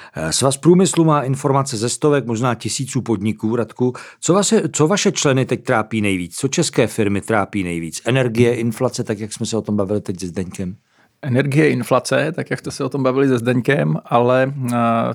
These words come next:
Speaker 2: taky nedostatek zaměstnanců, ať už
Speaker 1: Pořád.
Speaker 2: Jasně, ať už nízkokvalifikovaných, nebo vysoce kvalifikovaných. Eh, máme tři sta tisíc, eh, volných pracovních míst,
Speaker 1: Mhm.
Speaker 2: což je neuvěřitelné číslo, ale
Speaker 1: To jo.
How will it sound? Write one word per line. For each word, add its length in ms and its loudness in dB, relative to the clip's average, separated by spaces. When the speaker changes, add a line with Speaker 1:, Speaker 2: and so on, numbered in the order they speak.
Speaker 2:
taky 240 -4
nedostatek 680 -2
zaměstnanců, 760 -2
ať 200 -6
už 100 -6
Speaker 1:
Pořád. 460 2
Speaker 2:
Jasně, 380 -4
ať 160 -8
už 120 -4
nízkokvalifikovaných, 1000 0
nebo 340 2
vysoce 360 -6
kvalifikovaných. 880 -2
Eh, 100 0
máme 240 4
tři 160 -2
sta 140 0
tisíc, 580 -2
eh, 140 4
volných 280 0
pracovních 420 -2
míst, 320 -4
Speaker 1:
Mhm. 280 -2
Speaker 2:
což 240 -2
je 400 4
neuvěřitelné 920 4
číslo, 440 0
ale 120 0
Speaker 1:
To 140 -12
jo. 220 -6